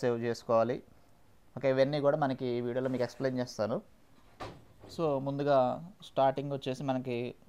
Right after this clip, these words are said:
వచ్చేసి మనకి యాప్ ఇంటర్ఫేస్ ఇవన్నీ కూడా మీకు ఎక్స్‌ప్లెయిన్ చేశాను already ఇంతకు ముందు ఉన్న వీడియోలో. So, ఇప్పుడు మీకు డైరెక్ట్గా మీకు డౌట్స్ అనేది క్లారిఫై చేస్తాను. ఓకే, so, ఇక్కడ for example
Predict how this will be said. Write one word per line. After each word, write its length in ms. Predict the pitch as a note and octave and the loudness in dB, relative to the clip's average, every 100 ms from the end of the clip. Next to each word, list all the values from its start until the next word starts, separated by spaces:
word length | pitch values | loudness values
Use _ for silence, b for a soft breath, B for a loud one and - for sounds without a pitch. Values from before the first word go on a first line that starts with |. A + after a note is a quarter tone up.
| E3 | -14
వచ్చేసి 240 | C#3 C#3 C3 | -10 -6 -4
మనకి 160 | B2+ B2 | 0 2
యాప్ 160 | C3 C#3 | 2 0
ఇంటర్ఫేస్ 380 | C3 C#3 C#3 C3 | -2 -2 -2 -2
ఇవన్నీ 220 | B2 B2+ C3+ | -2 0 0
కూడా 100 | C#3+ C#3+ | 0 0
మీకు 120 | B2 | -2
ఎక్స్‌ప్లెయిన్ 360 | - C#3+ C#3 B2 | -2 -2 -2 0
చేశాను 240 | A#2+ A#2 A2+ | -2 0 2
already 200 | A#2+ A2+ | 2 0
ఇంతకు 200 | A2+ B2+ C3 | -4 -2 -2
ముందు 140 | B2+ | -2
ఉన్న 80 | B2 A#2 | -2 -2
వీడియోలో. 340 | A#2 G#2+ A#2+ - B B B B B - | 0 2 2 2 B B B B B -4
So, 80 | C3+ A#2+ - D#3 | -2 -2 -6 -8
ఇప్పుడు 160 | D3 D3 | -6 -4
మీకు 160 | D3 C#3+ C3+ | -2 0 4
డైరెక్ట్గా 380 | C3 C3+ C3+ D3+ D3+ | 4 4 2 -2 -4
మీకు 160 | C3 A#2 B2 | -2 2 4
డౌట్స్ 240 | B2+ - | 4 2
అనేది 180 | C3+ C#3 D3+ | -4 -2 0
క్లారిఫై 300 | A#2+ A#2+ B2 A2 | 2 2 -2 -4
చేస్తాను. 340 | G#2+ G#2 F#2 - A#2+ | -6 -8 -12 -10 -8
ఓకే, 140 | - - b b b b - | -8 -10 b b b b -12
so, 60 | - C#3+ | -6 -2
ఇక్కడ 160 | C#3+ C3+ C3 C#3+ | 2 4 4 2
for 80 | C3+ | 0
example 420 | B2 C#3+ C#3+ C#3 | 0 0 0 -2